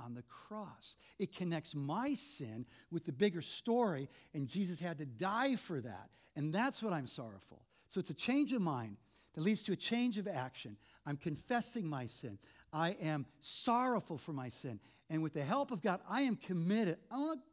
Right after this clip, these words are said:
go that way anymore. And, and, and it's marked with not just a turning from this, but a turning towards.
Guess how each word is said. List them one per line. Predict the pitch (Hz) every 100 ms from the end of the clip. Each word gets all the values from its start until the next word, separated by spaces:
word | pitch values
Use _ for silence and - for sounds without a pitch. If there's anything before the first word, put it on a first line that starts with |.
| -
go | 330 339
that | 277 196
way | 180 156
anymore. | 139 127 120 107 - - _ _ _ _ _ _ _ _ _ - _ -
And, | 214 220
and, | 190 190 151 - _ _
and | 185 220
it's | 170 -
marked | 185 254 302 233
with | 220 185 190
not | 226 285
just | 285 -
a | 196
turning | - - 277 277 262 233 208 - - -
from | - - 240 311 330 190
this, | 127 135 160 - - -
but | 202 196 -
a | 175
turning | - - 262 262 233 - -
towards. | - - 269 214 147 120